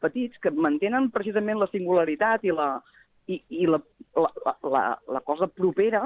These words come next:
amb els actors, els narradors, tots els que venen a, a participar del festival, i això és el que la fa diferent. Els espais bonics, la proximitat amb la gent,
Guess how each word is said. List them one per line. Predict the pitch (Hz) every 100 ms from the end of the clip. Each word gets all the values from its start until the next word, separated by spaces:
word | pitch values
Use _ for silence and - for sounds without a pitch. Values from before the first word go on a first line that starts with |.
| 349
amb | - 147
els | 143 143
actors, | 131 - 214 208
els | 180 147
narradors, | 151 147 170 175
tots | 156 165
els |
que | - 151
venen | 143 143
a, | 127
a | - 131
participar | 131 139 143 160 175
del | 175
festival, | 170 185 202 247 - - -
i | 185
això | 226 226
és |
el | 277
que | 226
la | 196
fa | 202 233
diferent. | - 170 170 139 - _ -
Els | 151
espais | 147 - 208 226
bonics, | 262 247 254 - _
la | 151 151
proximitat | 156 143 - 156 147 196 247
amb | 254
la | 247
gent, | 226